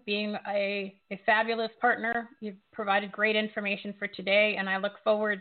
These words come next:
to getting to know you a little bit better and having you back on the show. So, uh, and you're local. You're one, you're one of my A Z people. So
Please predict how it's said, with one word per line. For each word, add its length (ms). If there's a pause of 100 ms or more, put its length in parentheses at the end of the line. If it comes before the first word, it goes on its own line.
to 220
getting 240
to 20
know 120
you 220
a 40
little 160
bit 160
better 320
and 440 (300)
having 260
you 60
back 220
on 120
the 160
show. 320 (100)
So, 300 (200)
uh, 40
and 640
you're 120
local. 440
You're 120
one, 180 (260)
you're 120
one 140
of 60
my 100
A 260
Z 220
people. 440 (480)
So 400